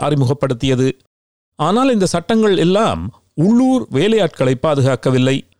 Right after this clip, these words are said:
உதாரணமாக, காவல்துறையில் கடமையாற்றியவர்களுக்கும் இந்த பாகுபாடு காட்டப்பட்டது. அதனால் எழுந்த சில முரண்பாடுகள் வெளிநாட்டவரை தமது நாட்டிலிருந்து அகற்ற வேண்டும் என்ற எண்ணத்திற்கு வலுவூட்டியது.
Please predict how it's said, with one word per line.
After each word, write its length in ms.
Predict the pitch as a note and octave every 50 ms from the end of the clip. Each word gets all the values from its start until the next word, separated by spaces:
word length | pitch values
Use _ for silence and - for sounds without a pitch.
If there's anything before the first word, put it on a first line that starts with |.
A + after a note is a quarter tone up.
| _ _ -
உதாரணமாக, 840 | G#3 A3 C4 C4 B3+ A3 G3+ F#3+ F#3+ F#3 F#3 A#3 F#3+ F#2+ D2 D#2+ - _ _ _ _ _ _
காவல்துறையில் 800 | - E3+ G#3+ B3 B3 B3 A#3 - A#3 A3 A3 G#3+ G#3+ A3 A3+ A3 -
கடமையாற்றியவர்களுக்கும் 1000 | C3+ C#3+ F3+ A3 A3+ A3+ A3 G#3+ - G#3+ F#3+ F#3 F3 D#3+ F3+ F#3 - - C#4 C4+
இந்த 180 | B3 G#3 F3+ D#3+
பாகுபாடு 540 | - - F#3 F3 D#3 D#3+ D#3 D3 C3+ B2+
காட்டப்பட்டது. 800 | C3 - C#3 - - C#3 A#2 - B2+ A#2 D3 C3 C3 C3+ C3 - _ _ _ _ _ _
அதனால் 460 | - B2 C3 D3 G3+ A3+ B3+ C4+ C4+ A#3+
எழுந்த 360 | - F3+ G3+ G#3+ G#3+ G#3 A3
சில 280 | - - E3+ D#3+ D3+
முரண்பாடுகள் 800 | C#3 C3 D3 A3 A#3+ A#3 A3 G3+ F3 E3+ - A#3+ G#3 B2 F2+ F2
வெளிநாட்டவரை 680 | F#2+ C#3+ G#3 A#3+ A#3 A3+ G#3+ G3 - G3 F3+ F#3+ A3 B3+
தமது 300 | A#3+ - G3+ F3+ D#3 D#3
நாட்டிலிருந்து 600 | C3+ C#3 E3 G3+ - A3 G#3+ G#3 G#3+ G#3+ A3+ A3 E3+
அகற்ற 320 | C#3+ D3+ G3+ - - G#3
வேண்டும் 260 | G3 F#3+ F3+ E3+ F3+
என்ற 220 | E3 D#3+ C#3+ C#3+ C#3+
எண்ணத்திற்கு 680 | D3+ E3+ G#3 G#3+ - - F3 C#3+ - - A#3 D#3 G#2+
வலுவூட்டியது. 720 | G2 C#3+ G3 G3 F#3 D3 C3+ B2+ - C#3+ C3 B2 C3 C3+ -